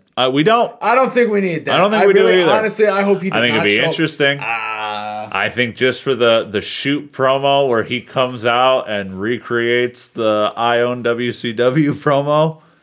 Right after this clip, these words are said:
Speaker 1: that would be
Speaker 2: Yeah, 'cause
Speaker 1: rad.
Speaker 2: what is it, what does he come out? He's like, "Big Dad in the palace." Like, what's he gonna say, you know?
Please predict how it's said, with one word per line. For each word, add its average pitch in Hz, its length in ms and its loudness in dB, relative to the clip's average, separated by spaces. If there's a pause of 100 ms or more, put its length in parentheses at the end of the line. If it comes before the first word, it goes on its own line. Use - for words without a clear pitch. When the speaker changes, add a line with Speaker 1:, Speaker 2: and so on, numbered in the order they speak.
(280)
Speaker 1:
that 104 160 0
would 110 160 0
be 120 80 0
Speaker 2:
Yeah, 120 60 2
'cause 120 80 0
Speaker 1:
rad. 110 400 2
Speaker 2:
what 202 100 0
is 196 120 -4
it, 120 420 -8
what 165 140 -8
does - 120 -10
he 160 80 -12
come 156 140 -12
out? 123 120 -8
He's 131 160 -12
like, - 240 -12 (680)
"Big 202 400 -2 (260)
Dad 202 500 2
in 175 160 -2
the 127 100 -6
palace." 180 1040 -2
Like, 131 360 -6
what's 175 180 -10
he 175 60 -10
gonna 160 160 -8
say, 98 400 -12
you 113 140 -14
know? 147 400 -10